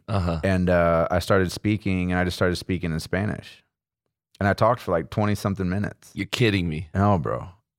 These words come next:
Speaker 2: And I got done, and I looked back at my wife, and she had backed up to the back of the stage, you know? And I'm like, "Did you understand anything I said?" Her eyes are, like, this big.
Speaker 1: <laughs>
Speaker 2: And she's like, "Every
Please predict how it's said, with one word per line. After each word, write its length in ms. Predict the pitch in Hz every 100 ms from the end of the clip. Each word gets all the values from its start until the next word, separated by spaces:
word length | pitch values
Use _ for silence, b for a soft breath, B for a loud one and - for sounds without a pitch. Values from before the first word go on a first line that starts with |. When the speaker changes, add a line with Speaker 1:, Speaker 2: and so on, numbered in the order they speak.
| _ -
Speaker 2:
And 120 | 107
I 100 | 101
got 240 | 113 117
done, 320 | 101 104 113 123
and 100 | 104
I 80 |
looked 260 | 92 104 104
back 300 | 98 101 113
at 80 | 90
my 140 | 90
wife, 300 | 82 87 120
and 80 | 92
she 120 | -
had 140 | 117 78
backed 300 | 104 95 -
up 140 | 113 -
to 80 | 110
the 80 |
back 280 | 98 104 101
of 60 | 151
the 60 |
stage, 460 | - - 131 143 147
you 80 | 151
know? 240 | 165 185 B B B B B
And 80 | 123
I'm 80 | 120
like, 140 | 104
"Did 160 | 92 98
you 120 | 160
understand 480 | 180 180 - 165 165
anything 320 | 170 160 160
I 80 | 151
said?" 480 | 135 156 165 175 151
Her 260 | 117 160 170
eyes 320 | 135 143 156
are, 80 | 160
like, 220 | 147 139 131
this 300 | 147 160 143
big. 360 | 139 143 185 - -
Speaker 1:
<laughs> 180 | - -
Speaker 2:
And 120 | 110
she's 180 | 123 107
like, 280 | 101 92 - -
"Every 640 | 95 98 98 107 113